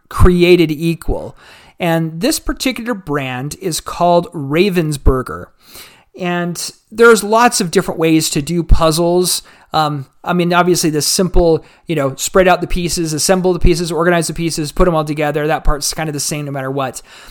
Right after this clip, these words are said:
But mobility is a big deal. So we've gone through different iterations over time, you know, had a card table that we bring out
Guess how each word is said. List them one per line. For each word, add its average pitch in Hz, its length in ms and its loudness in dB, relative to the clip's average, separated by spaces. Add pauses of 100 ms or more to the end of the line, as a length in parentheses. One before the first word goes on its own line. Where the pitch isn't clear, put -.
(260)
But 170 340 0
mobility 175 640 2
is 151 140 -2
a 147 60 0
big 143 220 -6
deal. 151 420 -6 (240)
So 185 240 4
we've 240 180 0
gone 233 200 2
through 196 160 -4
different 196 280 -4
iterations 165 540 0
over 147 140 -2
time, 139 460 -4
you 175 100 -4
know, 147 200 0
had 170 180 0
a 175 60 -4
card 180 360 0
table 156 340 -2
that 151 80 -4
we 151 100 -2
bring 160 280 0
out 151 300 -4